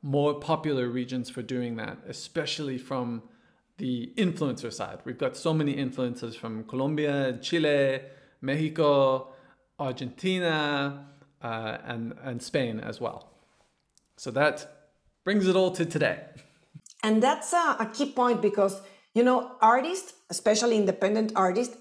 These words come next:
Speaker 2: tend to think that influencer marketing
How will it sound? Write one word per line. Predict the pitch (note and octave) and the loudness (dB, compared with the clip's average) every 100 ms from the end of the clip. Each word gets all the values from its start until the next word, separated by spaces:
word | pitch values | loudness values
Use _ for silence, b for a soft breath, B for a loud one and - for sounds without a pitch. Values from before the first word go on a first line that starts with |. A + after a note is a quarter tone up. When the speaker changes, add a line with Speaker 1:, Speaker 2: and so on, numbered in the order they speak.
| - | -2
Speaker 2:
tend | B3 D4 C#4+ | 2 2 2
to | C4+ | 0
think | - A#3 A3 B3 - B B B F#3 | 0 0 2 2 0 B B B -2
that | G3+ G3+ G3 | 2 2 2
influencer | A#3+ C4 C4+ C4 B3+ B3 B3 A3 | 2 0 2 4 4 4 2 2
marketing | G3 F3+ F#3+ G#3 A3 A#3 | 4 2 2 2 2 2